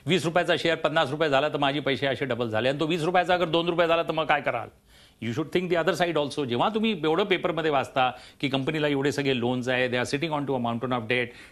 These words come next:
टेलिकॉम इंडस्ट्रीमध्ये जर लायसन्स होतं, त्याच्यातून ते निघाले, तो एक अलग बिझनेस आहे, मग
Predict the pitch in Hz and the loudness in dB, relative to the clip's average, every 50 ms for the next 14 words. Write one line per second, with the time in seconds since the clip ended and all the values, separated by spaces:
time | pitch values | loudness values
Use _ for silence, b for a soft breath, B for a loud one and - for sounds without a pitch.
0 | B - 151 165 175 175 185 175 170 165 160 160 - - 170 160 147 151 143 151 | B 0 2 2 4 2 2 0 0 0 0 0 0 -2 -4 -6 -4 -4 -2 -2
1 | 135 151 139 135 131 131 - 156 139 143 131 127 143 123 135 123 139 139 135 143 | 0 0 0 0 0 -2 -4 -4 -4 -4 -4 -4 -2 -2 0 0 0 0 -2 -2
2 | 123 147 139 131 123 120 110 117 127 131 131 127 123 - - - - - 143 147 | -4 -2 -2 0 0 0 2 2 2 2 0 0 -2 -4 -8 -16 -4 0 2 2
3 | 143 127 135 156 170 147 139 139 123 135 135 113 - 117 104 110 113 B B B | 4 4 4 2 2 2 0 0 0 0 0 0 0 0 -2 -2 -4 B B B
4 | B B - 220 302 | B B -2 -2 -2